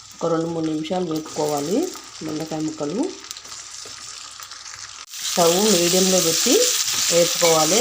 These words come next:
ఒక రెండు మూడు నిమిషాలు వేపుకుంటే సరిపోతుంది. పెట్టి వేపుకోవాలి. ఒక రెండు మూడు నిమిషాలు వేపుకుంటే సరిపోతుంది.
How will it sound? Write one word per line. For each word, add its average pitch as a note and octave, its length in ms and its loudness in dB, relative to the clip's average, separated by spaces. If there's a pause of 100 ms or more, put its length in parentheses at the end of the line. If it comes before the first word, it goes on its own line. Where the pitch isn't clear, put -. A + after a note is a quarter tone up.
ఒక - 180 2
రెండు E3 180 2
మూడు D#3 180 0
నిమిషాలు E3+ 360 2
వేపుకుంటే D#3+ 480 2
సరిపోతుంది. D3+ 580 2 (4000)
పెట్టి F3 320 -2
వేపుకోవాలి. D#3 680 0 (640)
ఒక - 80 -2 (100)
రెండు E3 220 0
మూడు E3 200 0
నిమిషాలు E3 420 0
వేపుకుంటే D#3+ 500 2 (760)
సరిపోతుంది. D#3+ 640 0